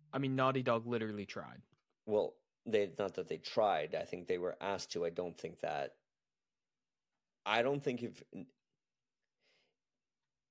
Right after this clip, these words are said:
Speaker 2: there's a reason that they're no longer making it. It's because somebody at the studio probably stood up and said, "What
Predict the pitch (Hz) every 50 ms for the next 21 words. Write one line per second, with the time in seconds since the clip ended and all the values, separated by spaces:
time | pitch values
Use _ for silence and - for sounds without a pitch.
0 | _ _ - 101 110 110 107 104 110 107 117 123 127 135 135 113 101 - - 98
1 | 98 95 90 87 92 98 101 107 101 98 87 73 71 - - - 76 71 69 73
2 | - - - _ _ _ - - - 101 82 98 87 - 107 101 101 98 98 90
3 | - - 90 - - 107 98 95 92 - - 101 90 92 95 - - 95 92 90
4 | 95 95 - 104 101 107 127 - -